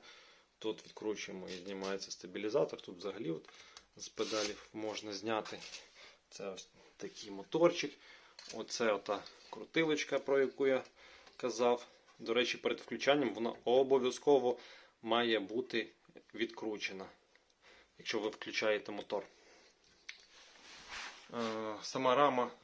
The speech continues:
в хорошому стані, але, але є царапини певні. Ну, от, такі от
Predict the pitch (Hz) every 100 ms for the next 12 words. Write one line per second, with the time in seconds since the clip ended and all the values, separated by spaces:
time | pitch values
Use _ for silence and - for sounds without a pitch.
0 | - - - _ - - - - - -
1 | 139 - 127 123 - 208 190 180 175 120
2 | 117 110 - - - - - 113 110 117
3 | 113 151 180 175 160 151 143 - - -
4 | _ - 131 117 117 113 - _ - -
5 | - 117 - - _ _ _ _ _ _
6 | _ _ _ _ _ _ _ - 117 -
7 | 110 104 -